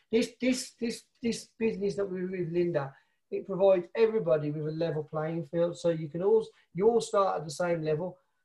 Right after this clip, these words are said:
and you can have, be, or do anything you want in this business. It's just surrounding yourself with the right people and sticking to the, sticking to the mentorship and the, the coaching.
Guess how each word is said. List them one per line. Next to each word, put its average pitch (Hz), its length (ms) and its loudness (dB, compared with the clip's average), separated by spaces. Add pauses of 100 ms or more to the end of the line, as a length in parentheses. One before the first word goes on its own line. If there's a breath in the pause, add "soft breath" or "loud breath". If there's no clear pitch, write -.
(120)
and 165 260 -4 (140)
you 196 260 -6
can 202 180 0
have, 175 440 -2
be, 170 240 2
or 156 100 2
do 160 240 -2
anything 160 400 -4
you 156 120 -6
want 160 260 -6
in 165 100 -6
this 151 120 -8 (100)
business. 160 420 -8 (420)
It's 160 180 -8
just - 300 -4
surrounding 190 440 2
yourself 180 320 2
with 175 100 -2
the 170 60 -2
right 190 260 2
people 175 420 -2
and 170 120 -6
sticking 196 380 -8
to 180 140 -8
the, 175 220 -4
sticking 196 360 -6
to 180 80 -6
the 175 80 0
mentorship 175 720 -4
and 170 140 -4
the, 151 100 -8 (180)
the - 80 -6
coaching. - 500 -2